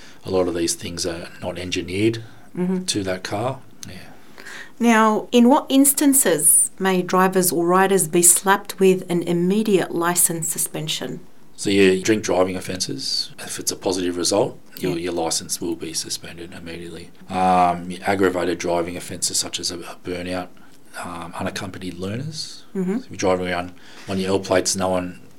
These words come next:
Speaker 1: teaching you,
Speaker 2: Oh, dear.
Speaker 1: three months, um, straight away.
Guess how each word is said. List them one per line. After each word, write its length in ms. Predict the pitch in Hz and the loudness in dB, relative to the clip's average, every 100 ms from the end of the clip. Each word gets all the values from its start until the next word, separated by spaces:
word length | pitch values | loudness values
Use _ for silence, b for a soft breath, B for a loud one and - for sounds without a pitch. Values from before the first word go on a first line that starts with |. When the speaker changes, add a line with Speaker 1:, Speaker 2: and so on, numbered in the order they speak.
| - | -8
Speaker 1:
teaching 380 | - 98 - 104 | -4 0 -2 -2
you, 180 | 123 147 - | -4 -6 -10
Speaker 2:
Oh, 220 | 202 180 165 | -8 -8 -8
dear. 220 | 180 185 | -8 -6
Speaker 1:
three 260 | 180 - 95 | -2 0 0
months, 500 | - - - - - | -2 -8 -4 -4 -4
um, 380 | 85 80 80 85 | -12 -12 -14 -14
straight 360 | - - 82 82 | -12 -10 -10 -10
away. 280 | 85 82 | -12 -14